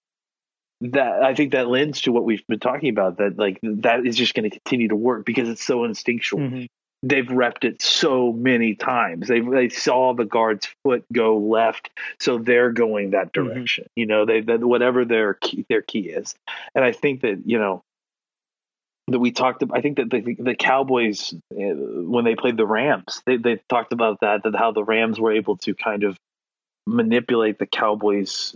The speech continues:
Speaker 1: run keys at
Speaker 2: Mm-hmm.
Speaker 1: times. And, and I think that, that this is kind of right along those, is, like, you're using your, the player's instincts against them. And I think that this, what this is proving is that that's that. I mean, they're not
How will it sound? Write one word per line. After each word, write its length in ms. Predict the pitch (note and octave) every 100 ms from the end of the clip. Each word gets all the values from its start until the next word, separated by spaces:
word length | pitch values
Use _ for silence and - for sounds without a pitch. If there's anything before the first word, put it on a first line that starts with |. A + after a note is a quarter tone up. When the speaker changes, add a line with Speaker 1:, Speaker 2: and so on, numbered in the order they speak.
| _ -
Speaker 1:
run 320 | A#2 A#2 C3
keys 400 | - F2+ F2+ G2+
at 120 | G2
Speaker 2:
Mm-hmm. 220 | - F#2+ B2
Speaker 1:
times. 240 | B2 A#2 _ _ _ _ -
And, 360 | A2+ G#2 G2+ G#2+
and 260 | A#2+ A2+ A2
I 160 | A2
think 200 | C#3+ C3
that, 140 | B2 A2
that 160 | A#2
this 220 | B2 A#2
is 180 | B2 A2
kind 280 | - B2+ A#2
of 100 | G#2 G#2
right 320 | A2+ A2+ A2+
along 300 | B2 A2+ A2
those, 260 | G#2+ A#2 G#2+
is, 160 | G2 G#2
like, 180 | F#2+ -
you're 100 | G#2+
using 640 | G2+ G#2+ A#2 A#2+ A#2 A2
your, 240 | G2+ G2 -
the 200 | G#2+ G#2+
player's 480 | G2+ - A#2+ G#2+ F#2+
instincts 460 | A2 A2 - G2+ G2+
against 460 | F2+ G#2+ G#2+ -
them. 220 | F#2+ F#2+ F#2 _ _ _ -
And 60 | A2+
I 80 |
think 200 | G2 A#2
that 100 | G#2+ G2 -
this, 240 | A#2+ -
what 320 | G#2 A#2+ -
this 180 | G#2+ -
is 100 | G2+
proving 520 | - - B2 C3 A2
is 160 | G2+ F#2
that 220 | G2+ F#2+ _ _ _ _ _ _ _ _ -
that's 400 | A2+ B2 - -
that. 300 | B2 C#3 -
I 40 |
mean, 120 | G#2+ G#2
they're 140 | A#2+
not 360 | A#2+ B2+ A2+